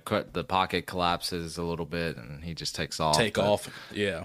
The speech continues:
Speaker 1: Yeah, he's, he's a little different now.
Speaker 2: Yeah, he's, he's definitely developed, uh, some, and, and I think it helped them out, and it hurt us because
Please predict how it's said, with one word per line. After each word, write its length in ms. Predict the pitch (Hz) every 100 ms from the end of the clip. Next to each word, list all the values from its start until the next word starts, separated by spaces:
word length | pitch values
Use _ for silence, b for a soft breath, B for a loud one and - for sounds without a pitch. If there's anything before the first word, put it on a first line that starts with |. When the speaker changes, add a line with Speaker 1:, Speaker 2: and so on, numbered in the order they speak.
| -
Speaker 1:
Yeah, 180 | 67 73
he's, 360 | 80 78 -
he's 180 | - 80
a 60 | 80
little 160 | 85 73
different 400 | 73 71 65 58
now. 300 | 69 76 82 _ _ _
Speaker 2:
Yeah, 220 | 104 95
he's, 220 | 107 165 123
he's 180 | 139
definitely 380 | 120 120 117 104
developed, 500 | 98 104 107 101 - - -
uh, 140 | 107
some, 420 | - 104 101 101
and, 460 | - 107 104 101 101
and 120 | 104
I 100 | 101
think 240 | 101 120 110
it 140 | 104 - -
helped 280 | 147 - -
them 140 | 107
out, 200 | 117 -
and 160 | - 101
it 80 | 90
hurt 240 | 127 117
us 160 | 139 -
because 440 | 101 - 95 -